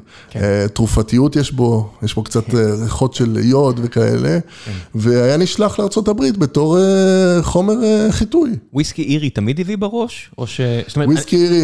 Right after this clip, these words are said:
Speaker 2: יש
Speaker 1: אני,
Speaker 2: לו
Speaker 1: אני מכיר רק את זה ספציפית עכשיו, אבל הוא פשוט כל כך טוב שאני מרגיש, מה, מה זה? זה תמיד היה כל כך טוב.
Speaker 2: וויסקי אירי, אחד הוויסקים, או הוויסקי שנמצא בתנופה מאוד גדולה בעולם,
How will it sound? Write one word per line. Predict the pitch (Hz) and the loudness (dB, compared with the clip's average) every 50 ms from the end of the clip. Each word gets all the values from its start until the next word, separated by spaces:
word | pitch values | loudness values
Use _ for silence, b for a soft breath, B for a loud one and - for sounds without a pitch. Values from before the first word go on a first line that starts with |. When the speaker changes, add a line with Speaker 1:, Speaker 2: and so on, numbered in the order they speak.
| 151 147 | 2 2
Speaker 2:
יש | 135 | 2
Speaker 1:
אני, | 139 139 | 2 2
Speaker 2:
לו | 165 160 151 143 139 139 135 131 131 | 2 2 2 2 2 2 2 0 0
Speaker 1:
אני | 131 135 | 0 0
מכיר | 131 127 - 175 143 165 | 0 0 -2 -2 -4 -2
רק | 165 156 | -2 -4
את | 143 127 | -4 -2
זה | 170 190 | -4 -4
ספציפית | 185 - - 151 143 - 214 208 196 147 - | -4 -4 -6 -6 -4 -4 -6 -6 -6 -8 -8
עכשיו, | 120 - - 131 120 117 117 | -8 -6 -4 -4 -2 -2 -2
אבל | 104 110 117 113 117 - - | -2 -4 -6 -6 -6 -10 -14
הוא | - - | -14 -10
פשוט | - 180 - | -8 -8 -8
כל | - - - 175 | -10 -10 -10 -10
כך | 165 95 | -10 -10
טוב | - - 185 196 196 185 | -6 -2 -2 0 0 -2
שאני | - - 139 135 131 | -2 -4 -2 -2 -2
מרגיש, | 131 123 123 127 156 156 - - | -2 -2 -2 -4 -6 -6 -6 -10
מה, | 156 - - | -12 -10 -8
מה | 151 180 233 | -6 -6 -4
זה? | 226 143 120 | -4 -4 -4
זה | 104 | -2
תמיד | 117 120 139 170 185 | -2 0 0 2 2
היה | 185 - | 0 -2
כל | - 190 | -2 -2
כך | - | 0
טוב. | 139 | 0
Speaker 2:
וויסקי | 151 - - 285 - 160 | 0 2 0 2 2 2
אירי, | - 165 175 170 160 147 - - | 2 4 2 2 2 0 -2 -4
אחד | 117 - - 143 139 139 147 | -6 -2 0 0 2 2 2
הוויסקים, | 143 139 135 127 123 123 131 135 - - - 147 143 139 139 139 135 135 131 - | 2 2 2 2 2 2 2 0 -2 -2 -2 -2 0 0 0 0 -2 -2 -4 -4
או | - 110 113 110 107 101 98 110 107 110 104 104 104 107 107 104 - - 117 110 101 B - | -2 0 2 2 2 0 0 -2 -2 -4 -4 -4 -6 -6 -8 -8 -10 -10 -12 -12 -12 B -10
הוויסקי | - 113 113 131 - - - 139 135 131 127 127 123 120 120 120 117 113 | -4 0 0 0 0 0 0 0 2 4 4 2 2 2 0 -2 -2 -4
שנמצא | 110 - - 110 107 110 110 113 110 107 - 123 120 | -4 -4 -2 0 0 2 2 0 -2 -2 -2 -2 0
בתנופה | 120 120 - - - 120 107 - - - 131 120 | 0 -2 -4 -2 0 0 0 0 0 -2 -2 0
מאוד | 117 107 117 123 127 | 0 0 0 0 0
גדולה | 117 120 120 123 127 123 | 0 0 2 2 2 0
בעולם, | 120 120 123 123 127 135 139 135 127 | 0 0 0 0 0 0 -2 -2 -4